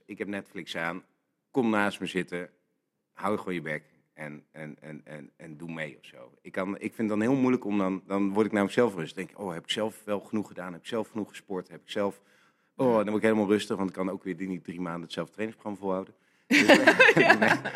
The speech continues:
Speaker 1: En ik weet niet wat bilateraal en unilateraal is.
Speaker 2: Ja,
Speaker 1: Nee, maar
Speaker 2: ja.
Speaker 1: Echt, nog steeds schaammomentje. Nee, maar dat, ik vind het wel lastig. Maar ik denk serieus dat ik dan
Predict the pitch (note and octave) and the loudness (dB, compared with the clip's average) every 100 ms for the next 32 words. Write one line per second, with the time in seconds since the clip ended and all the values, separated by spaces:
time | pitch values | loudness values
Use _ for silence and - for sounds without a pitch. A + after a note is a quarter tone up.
0 | D4+ - - - A2+ G#2+ G#2 G2 G2+ F#2+ | -8 -10 -20 -4 -2 2 2 2 0 2
1 | F#2+ F#2 F2+ F#2 G#2+ A2 - G#2 G2+ - | 0 2 0 0 -2 -2 0 -2 -2 -6
2 | C#4+ A4 A#3+ - C4+ - - - - - | 2 4 6 6 6 6 4 2 2 -4
3 | - - F#4+ - _ - - - - _ | -4 -6 -10 -12 _ -18 -18 -20 -20 _
4 | _ _ - F#2 - - F#2 - G2 - | _ _ -6 -4 -4 -8 -8 -2 -2 -2
5 | F#2+ F#2 F2+ - C#3 D#3+ E3 F#3+ F3 F3 | -6 -8 -10 -6 2 4 6 4 2 0
6 | F3 D#3+ C#3 C#3+ C#3+ G#2+ B2+ - C#3+ F3 | 2 4 6 4 4 4 4 2 6 8
7 | G3+ - C#3+ D3 E3 C#3 C3 A2+ | 8 6 6 6 6 4 4 2